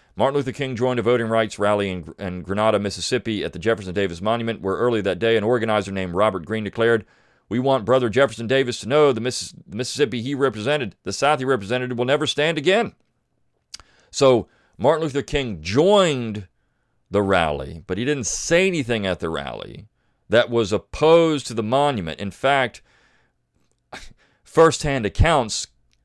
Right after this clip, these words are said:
of King said he never said anything negative about Confederate flags or monuments at all. So they went to a rally. He went to a rally,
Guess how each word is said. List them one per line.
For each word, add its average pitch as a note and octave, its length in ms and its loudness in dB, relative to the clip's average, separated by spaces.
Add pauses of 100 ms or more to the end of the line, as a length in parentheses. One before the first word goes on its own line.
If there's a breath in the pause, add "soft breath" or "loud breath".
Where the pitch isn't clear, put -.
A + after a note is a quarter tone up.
of G#2+ 180 2
King A2+ 300 -2
said A2+ 240 -2
he B2 80 -4
never D3 340 2
said C3 220 -2
anything C3+ 360 -4
negative A#2+ 340 0
about G#2 240 -2
Confederate G2+ 500 0
flags C3 420 0
or A#2 80 0
monuments A2 500 -2
at D#3+ 120 2
all. A#3+ 360 -2 (1800)
So A2+ 340 -2
they G2 140 -2
went C3 380 -6
to G#2 140 -10
a G2+ 80 -2
rally. F#2 1080 -2 (560)
He F2 100 -16
went G2+ 280 -10
to - 120 -16
a E2 80 -10
rally, F2 680 -6